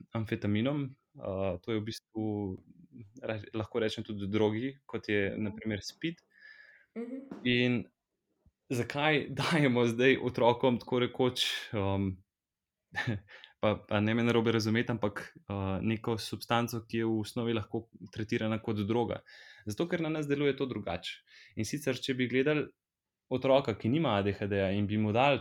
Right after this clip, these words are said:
Speaker 1: to zadevo, bi njega to dvignilo, ehm, bi mu dali nek naboj energije,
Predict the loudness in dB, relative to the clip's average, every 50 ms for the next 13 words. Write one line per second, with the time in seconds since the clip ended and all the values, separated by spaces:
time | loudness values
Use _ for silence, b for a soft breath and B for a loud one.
0 | -2 -2 -2 -2 -2 -2 -2 -2 0 0 2 2 0 0 -2 -6 _ _ -12 -10
1 | -8 -6 -2 -2 0 0 0 -2 -2 -4 -2 0 0 2 4 4 2 2 -2 -8
2 | _ _ _ -8 -6 -2 0 0 2 2 2 2 4 4 4 4 4 2 0 -2
3 | -4 -2 0 2 2 2 2 2 0 0 -2 -4 -8 _ -20 -20 _ _ _ -16
4 | -12 -12 -10 -6 -4 -2 0 0 0 0 2 2 2 2 4 2 0 -2 -2 -2
5 | 0 2 4 4 4 4 2 0 0 -2 -2 0 2 2 2 2